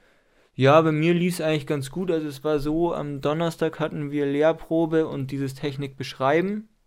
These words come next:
Und am Freitag dann Technik vorspielen und Zuspiel und die, ähm, Klausur. Und die haben mir dann, also zuerst hatten wir die Lehrprobe am Vormittag und am Nachmittag hatten wir die Technikbeschreibung.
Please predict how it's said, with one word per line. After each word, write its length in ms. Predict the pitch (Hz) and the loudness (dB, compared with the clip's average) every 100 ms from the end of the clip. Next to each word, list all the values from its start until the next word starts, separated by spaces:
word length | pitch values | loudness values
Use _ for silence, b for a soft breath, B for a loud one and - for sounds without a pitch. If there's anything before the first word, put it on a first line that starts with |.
| _ _ _ _ _ - | _ _ _ _ _ -8
Und 140 | 139 | -4
am 140 | 135 | -4
Freitag 480 | 135 139 139 143 139 | -2 -2 0 -2 -4
dann 640 | 139 135 135 135 135 135 - | -4 -4 -4 -4 -6 -8 -8
Technik 540 | - 139 139 135 131 | -6 -4 -2 -4 -4
vorspielen 720 | - 143 156 156 - 160 156 143 | -4 0 0 -2 -4 -2 -2 -4
und 240 | 127 - | -8 -10
Zuspiel 720 | - 165 160 - 165 160 160 160 b b b b b | -8 -6 -6 -6 -4 0 -2 -4 b b b b b
und 280 | 139 139 135 | -6 -6 -4
die, 500 | 135 135 135 131 131 - | -2 -2 0 -2 -4 -6
ähm, 460 | 127 127 123 127 | -8 -8 -8 -10
Klausur. 640 | - 135 123 113 123 120 110 _ _ _ _ _ _ _ _ b b b b b _ | -6 -2 -2 0 0 -2 -4 _ _ _ _ _ _ _ _ b b b b b _
Und 260 | 139 123 | -8 -6
die 100 | 131 | -2
haben 200 | 127 135 135 | -2 -2 -4
mir 100 | 135 | -4
dann, 600 | 131 131 131 131 135 135 | -4 -4 -4 -6 -10 -12
also 180 | 135 127 | -12 -8
zuerst 320 | 139 135 131 | -4 -4 -4
hatten 180 | 139 135 | -6 -6
wir 80 | 127 | -6
die 100 | 123 | -2
Lehrprobe 500 | 131 160 - 156 147 | 2 2 2 0 0
am 100 | 139 | -4
Vormittag 460 | 151 151 143 143 | -6 -6 -6 -8
und 100 | 135 | -6
am 180 | 131 127 | -6 -6
Nachmittag 440 | 131 131 131 135 | -8 -8 -8 -4
hatten 180 | 131 131 | -4 -4
wir 60 | 127 | -6
die 100 | 123 | -6
Technikbeschreibung. 960 | - 151 160 - 156 147 143 143 147 | -6 -6 -6 -6 -8 -2 0 0 -4